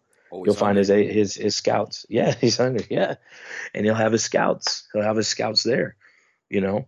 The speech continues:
Speaker 2: looking and, and, and, and watching and, and seeing who the next potential talents are. And, and so you look at that, I mean, <sighs> yeah, it's ultra competitive because it's, you know,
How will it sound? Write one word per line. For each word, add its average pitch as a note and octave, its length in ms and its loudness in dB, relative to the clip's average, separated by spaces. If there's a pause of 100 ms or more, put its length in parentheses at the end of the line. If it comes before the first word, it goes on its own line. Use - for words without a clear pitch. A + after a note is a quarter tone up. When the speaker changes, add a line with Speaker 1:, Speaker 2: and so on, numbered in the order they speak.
(160)
Speaker 2:
looking A2+ 400 2
and, A2+ 140 0
and, G#2+ 240 -2
and, G#2 380 -2
and G#2 220 -4
watching A2 560 2
and, G#2 200 2
and G2 180 -2
seeing G2+ 280 2
who G#2 160 2
the G2+ 100 0
next G2 220 0
potential F#2+ 400 0
talents F#2+ 420 -2
are. G2+ 340 2
And, F#2+ 200 -4 (600)
and C#3+ 100 0 (360)
so - 340 2 (360)
you B2+ 180 4
look C3 220 4
at B2 120 4
that, G2+ 220 4
I G2+ 40 0
mean, G2+ 400 -4 (600)
<sighs> - 580 -10
yeah, B2+ 480 0
it's G#2 140 0
ultra C3+ 300 2
competitive G2 520 -2
because G2+ 280 -2
it's, G2+ 140 -8 (400)
you A#2 320 -2
know, G#2 260 -2